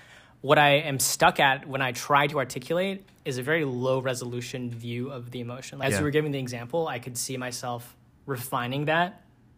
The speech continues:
Speaker 1: and essentially zooming in. I see it as, at a high level, what it is, but there's, like, different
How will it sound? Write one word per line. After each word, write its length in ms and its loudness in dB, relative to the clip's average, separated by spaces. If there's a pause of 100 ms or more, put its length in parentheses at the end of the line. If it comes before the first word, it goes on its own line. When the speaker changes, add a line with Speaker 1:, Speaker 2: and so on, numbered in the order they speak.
Speaker 1:
and 360 -4
essentially 340 0
zooming 360 -2
in. 300 -6
I 80 0
see 260 2
it 60 6
as, 320 4
at 120 2
a 20 4
high 280 4
level, 300 4
what 120 -4
it 80 -4
is, 340 -4 (280)
but 120 -6
there's, 240 2
like, 420 -4
different 440 0